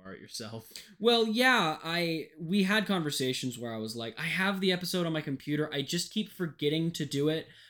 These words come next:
Speaker 2: But when I remember to do it, I don't feel motivated to do it." It's just this
Speaker 1: It's a bad
Speaker 2: terribly
Speaker 1: cycle.
Speaker 2: vicious cycle.
Speaker 1: A bad cycle.
Speaker 2: So, yeah, that's, uh, that's, that's fun. But what we decided to do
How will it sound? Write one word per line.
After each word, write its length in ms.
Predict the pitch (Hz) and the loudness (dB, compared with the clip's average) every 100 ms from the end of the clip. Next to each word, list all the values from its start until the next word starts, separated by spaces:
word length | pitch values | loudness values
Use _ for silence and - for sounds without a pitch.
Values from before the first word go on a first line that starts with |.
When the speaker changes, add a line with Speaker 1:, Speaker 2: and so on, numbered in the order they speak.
| _ | _
Speaker 2:
But 160 | 175 165 | -4 -2
when 140 | 165 | 0
I 100 | 202 214 | 2 4
remember 720 | 185 156 156 170 220 247 240 | 4 2 2 4 4 4 4
to 140 | 185 | 2
do 240 | 131 139 127 | 2 2 2
it, 240 | 123 - _ _ _ | 0 -4 _ _ _
I 60 | 165 | -6
don't 340 | 139 156 175 - | 0 2 2 0
feel 240 | 185 165 | 0 2
motivated 920 | 135 127 131 139 160 147 131 110 104 | 2 2 4 4 4 2 0 0 -4
to 100 | 110 | -6
do 180 | 104 101 | -8 -8
it." 160 | 95 87 _ _ _ - - | -8 -10 _ _ _ -20 -6
It's 460 | 160 170 - 156 | -2 -2 -4 -2
just 180 | 190 202 | 0 2
this 200 | 233 - | 2 2
Speaker 1:
It's 180 | 170 190 | 6 8
a 60 | 185 | 10
bad 100 | 196 | 10
Speaker 2:
terribly 340 | 156 160 226 | 10 10 8
Speaker 1:
cycle. 240 | 170 139 180 | 6 6 6
Speaker 2:
vicious 380 | 196 233 196 - | 6 6 4 4
cycle. 580 | 220 247 - 165 101 131 | 6 6 4 2 0 -6
Speaker 1:
A 40 | |
bad 280 | 127 123 120 | -6 -4 -4
cycle. 220 | 135 120 | -2 0
Speaker 2:
So, 580 | - 190 180 175 175 - | 2 2 4 2 0 -4
yeah, 400 | 156 131 95 92 92 131 | -6 -4 -4 -6 -10 -4
that's, 400 | 170 175 - 160 | -2 0 0 0
uh, 440 | 143 139 135 131 | 0 0 -2 -2
that's, 480 | 147 156 - - - | -2 -2 -2 -2 -2
that's 320 | 165 151 - | -4 -4 -6
fun. 460 | - 113 101 92 107 - | -10 -10 -8 -10 -12 2
But 420 | 370 269 - - - _ _ | 4 4 2 -6 -8 _ _
what 380 | 156 165 180 - | -4 0 0 0
we 240 | 165 151 151 | 2 2 2
decided 540 | 147 - 214 190 175 | 2 4 6 6 4
to 140 | - 170 | 2 2
do 480 | - 160 165 165 | 4 4 6 4